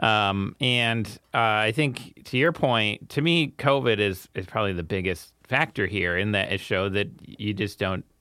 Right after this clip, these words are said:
need that. Um, people were forced, as, you know, as Emily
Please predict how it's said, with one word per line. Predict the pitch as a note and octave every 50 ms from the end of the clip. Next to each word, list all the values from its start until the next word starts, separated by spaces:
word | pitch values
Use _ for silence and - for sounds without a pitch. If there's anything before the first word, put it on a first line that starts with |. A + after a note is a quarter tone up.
| _ _ -
need | - A2 A#2+ E3+ G3+ C#3 G2
that. | F#2+ F#2+ F#2 F2 G#2 - - - - - - - - -
Um, | A#2+ A#2 A2 G#2 G2+ G#2
people | C3 B2+ - - B2
were | A#2+ A2+ A2
forced, | - B2+ B2+ D3 D3+ C3+ - -
as, | A#2+ A2+ G#2+ -
you | A2+
know, | G#2+
as | G2+ G#2
Emily | A#2+ C3+ D3 C#3 B2 G#2+ F#2